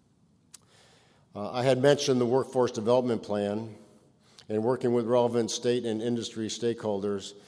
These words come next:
the South Carolina Cyber Institute will eventually develop a statewide workforce development plan that will meet industry's growing shortage of,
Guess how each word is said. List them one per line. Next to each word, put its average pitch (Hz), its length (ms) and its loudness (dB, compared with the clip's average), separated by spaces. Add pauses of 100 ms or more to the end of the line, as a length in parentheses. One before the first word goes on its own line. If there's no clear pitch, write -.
(240)
the 98 80 -12
South 120 320 -4
Carolina 117 400 -2
Cyber 110 500 -2
Institute 110 720 -4
will 107 220 -2
eventually 127 460 0
develop 110 440 0
a 104 40 -4
statewide 110 520 -2
workforce 110 560 -4
development 107 500 -4
plan 101 360 -6
that 101 100 -6
will 101 140 -4
meet 117 320 -4
industry's 110 520 -6
growing 107 320 -4
shortage 107 460 -4
of, 101 180 -4